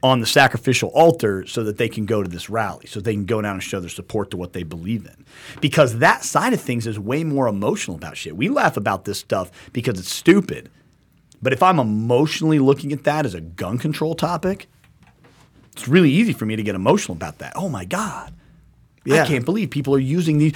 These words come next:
Speaker 1: You don't need a weapon of war to hunt. You don't need a weapon of war for self-defense. Yeah, a revolver and a shotgun and a B A R, whatever the fuck that is,
Speaker 2: Yeah,
Speaker 1: right?
Speaker 2: who are you to tell me that? This is
Speaker 1: You
Speaker 2: an
Speaker 1: can
Speaker 2: expert.
Speaker 1: Exactly. This
Speaker 2: This
Speaker 1: is
Speaker 2: is
Speaker 1: an
Speaker 2: the,
Speaker 1: expert.
Speaker 2: the
Speaker 1: Are you,
Speaker 2: expert.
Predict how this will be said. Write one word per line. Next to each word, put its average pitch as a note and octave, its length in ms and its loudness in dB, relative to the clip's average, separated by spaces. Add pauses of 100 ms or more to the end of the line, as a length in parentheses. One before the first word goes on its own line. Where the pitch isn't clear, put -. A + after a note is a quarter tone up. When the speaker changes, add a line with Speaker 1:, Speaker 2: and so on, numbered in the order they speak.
(120)
Speaker 1:
You F4+ 120 4
don't D4+ 80 4
need D#3 140 6
a A2 60 2
weapon C3 440 2
of G#2+ 240 -2
war B2+ 240 6
to B2 80 2
hunt. D3+ 400 0 (260)
You D4+ 80 0
don't E4+ 80 2
need F#3 80 6
a C3+ 60 6
weapon A2+ 400 0
of A#2 140 0
war B2 280 2
for C3 160 -4
self-defense. D3 720 -4
Yeah, D#4 180 2
a D3+ 40 4
revolver D#3+ 720 2 (180)
and F3+ 100 -2
a G3+ 40 0
shotgun C3 760 0
and C3 80 0
a C3 40 0
B G3+ 400 0
A G3+ 200 4
R, G#3 200 4
whatever C3+ 180 6
the F#2+ 80 -4
fuck - 440 -2
that A2 260 2
is, G#2 200 2
Speaker 2:
Yeah, G3 80 6
Speaker 1:
right? C3+ 160 8
Speaker 2:
who F#3 80 8
are - 20 8
you G#3 240 4
to C4 100 2
tell C#3 240 0
me B2 120 -2
that? G#2 240 -6
This G3 200 6
is - 100 2
Speaker 1:
You C3 80 6
Speaker 2:
an A2 40 -2
Speaker 1:
can C#3 140 -6
Speaker 2:
expert. D#3+ 400 2
Speaker 1:
Exactly. C3 300 -2
This - 80 -2
Speaker 2:
This G3 120 6
Speaker 1:
is - 80 2
Speaker 2:
is B2 60 0
Speaker 1:
an D3 60 6
Speaker 2:
the, G3+ 60 6
Speaker 1:
expert. B2 240 0
Speaker 2:
the B3+ 260 8
Speaker 1:
Are - 40 -4
you, C3+ 60 4
Speaker 2:
expert. C3+ 280 2